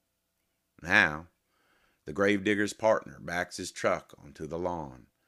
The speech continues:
lowers the tailgate, pulls down and unfolds chairs, arranges them neatly on the grass, ordering rows for the suffering to sit side by side, shoulder to shoulder, in dark suits and hooded gowns, eyes cast down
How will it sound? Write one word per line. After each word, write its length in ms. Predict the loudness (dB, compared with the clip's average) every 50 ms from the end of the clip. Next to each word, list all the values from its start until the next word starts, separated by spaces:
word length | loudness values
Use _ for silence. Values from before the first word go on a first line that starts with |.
| _ _ _ _ _ -12
lowers 340 | -10 -8 -6 -6 -6 -6 -8
the 80 | -10
tailgate, 640 | -4 0 2 4 4 2 2 -2 -6 -10 -10 -12 -18 _ _ _ _ _ _ _ _
pulls 320 | -10 -6 -4 -4 -4 -4 0
down 440 | 0 2 2 2 0 -2 -4 -6 -8
and 140 | -8 -8 -6
unfolds 640 | -6 -6 -6 -6 -4 -4 -2 -2 -2 -4 -6 -8 -10
chairs, 720 | -4 -2 0 0 0 -2 -4 -6 -10 -14 -20 -20 -20 -20 _ _ _ _ _ _ _
arranges 500 | -10 -6 -4 -4 -4 -4 -4 -4 -4 -2
them 180 | -2 -2 0 2
neatly 520 | 2 2 2 0 -4 -12 -16 -16 -18 -18 -16
on 100 | -12 -12
the 80 | -10 -4
grass, 760 | 0 2 4 4 2 0 -4 -10 -16 -20 -20 -20 -20 -20 -20 _ _ _ _ _
ordering 480 | -8 -4 -2 -2 0 0 0 0 0 2
rows 480 | 4 4 4 4 2 -2 -4 -8 -12 -12
for 160 | -8 -8 -8
the 120 | -6 -6
suffering 520 | -2 2 2 2 2 0 -6 -14 -16 -16 -16 -14
to 60 | -10
sit 300 | -8 -4 -4 -2 -2 -2 -4
side 400 | -6 -4 -4 -2 -2 -2 -2 -2
by 180 | -4 -4 -4 -4
side, 540 | -6 -2 0 2 2 2 0 -2 -8 -14 -20 -20 -20 -20 -20 -20 -20 -20 -20 -20 -20 _ _
shoulder 480 | -6 -2 0 2 2 2 0 0 -2 -2
to 80 | -2
shoulder, 640 | -2 2 4 4 4 4 2 -2 -8 -12 -20 -20 _ _ _ _ _ _ _ _
in 120 | -12 -4 -2
dark 320 | 0 0 0 -2 -4 -6
suits 500 | -4 -2 -2 -2 -2 -6 -10 -16 -16 -16
and 120 | -18 -14
hooded 300 | -12 -8 -8 -8 -6 -4
gowns, 800 | -2 0 0 0 -2 -6 -10 -14 -18 -20 -20 _ _ -20 -20 -20 -14 -6
eyes 560 | -4 -2 -2 -2 -4 -6 -8 -10 -14 -16 -16
cast 420 | -8 -6 -4 -4 -4 -6 -8 -6
down 600 | -4 -4 -2 -2 -4 -6 -8 -12 -14 -16 -20 -20